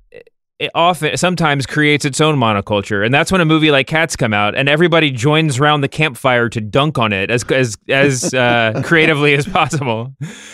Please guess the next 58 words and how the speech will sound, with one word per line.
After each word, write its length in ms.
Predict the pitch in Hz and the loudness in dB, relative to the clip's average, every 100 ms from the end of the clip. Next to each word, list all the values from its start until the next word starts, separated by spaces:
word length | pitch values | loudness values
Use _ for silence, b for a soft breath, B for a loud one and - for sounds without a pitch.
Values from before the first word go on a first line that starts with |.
| B B | B B
Um, 540 | 147 156 143 123 110 - _ _ _ | 0 2 0 -2 -8 -12 _ _ _
it's 260 | 160 175 151 | -4 -2 -4
just, 500 | 131 170 180 - - - _ _ _ _ _ | -2 0 0 -2 -12 -20 _ _ _ _ _
I 100 | 151 | -4
mean, 280 | 156 151 127 | 0 0 -2
what 400 | 120 143 147 185 | -6 -8 -2 0
a, 160 | 156 104 - _ - - - | 0 -4 -14 _ -20 -20 -20
for 260 | - 170 175 | -6 -2 0
the 140 | 156 | 2
mo-, 160 | 156 202 | 4 4
on 140 | 190 | 4
the 80 | 175 | 2
movie, 400 | 180 269 262 185 | 2 2 2 2
I 20 | |
mean, 220 | 151 151 147 | 2 0 0
what 160 | 202 | 0
a, 100 | 151 120 143 | 0 0 -4
what 240 | 143 196 | -2 0
a 160 | 151 101 - | 0 -2 -6
misfire, 840 | 127 135 180 170 - 110 107 110 | -2 2 2 0 0 2 2 2
and 120 | 120 | 0
we 100 | 147 | 2
haven't 160 | 214 180 | 0 0
even, 160 | 127 110 | -2 -6
we, 80 | - | -6
we 80 | 143 | -4
didn't 180 | 165 170 165 | -4 -4 -4
even 200 | 185 117 | -6 -6
talk 280 | - 156 | -6 -6
about 180 | 127 120 | -4 -4
the 60 | 113 | -2
fact 260 | - 127 | -2 -2
that 60 | 123 | -2
the 80 | 101 | -6
C 180 | - 147 | -4 -2
G 160 | 123 | 2
I 120 | 131 | 2
wasn't 300 | 127 127 110 | 4 0 -2
finished 480 | - - 131 151 143 | -6 -2 0 0 -2
when 120 | 135 | -2
they 80 | 117 | -2
put 160 | 110 131 | 0 -2
it 60 | |
in, 80 | 110 | -4
when 160 | - 120 | -4 -2
the, 240 | 107 110 120 | -2 -2 -2
when 140 | 123 | -2
it 100 | 95 | -2
came 240 | - 127 | -2 0
out, 300 | 120 127 135 _ _ _ _ | 2 2 0 _ _ _ _
and 100 | - | -4
they 80 | 117 | 0
had 140 | 123 120 | 0 2
to, 60 | |
like, 140 | 113 95 | 0 0
resupply 800 | 101 127 - 120 - 117 120 123 | -2 -2 -2 -4 -2 0 2 0
footage 460 | - 127 135 123 | 0 0 0 -2
without 500 | 107 113 107 117 120 | -2 0 2 0 -2